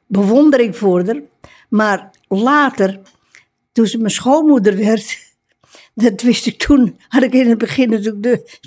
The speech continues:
geen haar in mijn hoofd die daaraan gedacht had. Maar toen ze mijn schoonmoeder werd,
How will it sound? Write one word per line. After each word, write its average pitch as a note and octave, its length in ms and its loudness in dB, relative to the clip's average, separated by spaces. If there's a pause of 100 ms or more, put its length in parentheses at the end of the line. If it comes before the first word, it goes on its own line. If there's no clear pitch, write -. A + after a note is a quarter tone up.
(220)
geen A3+ 300 0
haar A#3+ 260 0
in A3 80 -2
mijn G#3+ 140 0
hoofd G#3+ 200 -2
die A3 120 -10
daaraan G#3 300 0
gedacht A#3+ 400 -2
had. F#3+ 180 -4 (520)
Maar A3 360 0 (380)
toen B3 200 2
ze G#3 100 -2
mijn F#3+ 160 -2
schoonmoeder B3+ 540 -2
werd, F#3+ 180 -6